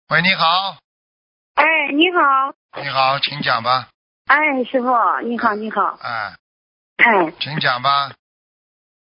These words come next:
Speaker 2: 啊，师父，你给我看一下，我这个，你看我这个二零一一年至二零一，一三年，别人拿我的钱，到这时候我一直给他打电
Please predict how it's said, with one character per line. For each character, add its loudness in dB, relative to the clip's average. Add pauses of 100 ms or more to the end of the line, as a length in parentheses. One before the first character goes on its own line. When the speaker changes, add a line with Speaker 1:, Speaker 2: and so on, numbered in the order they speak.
(180)
Speaker 2:
啊， 4
师 2
父， 8
你 8
给 4
我 8
看 2
一 -8
下， 6
我 2
这 0
个， 4 (600)
你 8
看 4
我 6
这 0
个 4
二 4
零 4
一 8
一 8
年 8
至 4
二 8
零 6
一， 2 (920)
一 4 (120)
三 2
年， 4
别 4
人 4
拿 2
我 -2
的 2
钱， 0
到 2
这 2
时 0
候 4
我 4
一 0
直 2
给 0
他 4
打 0
电 0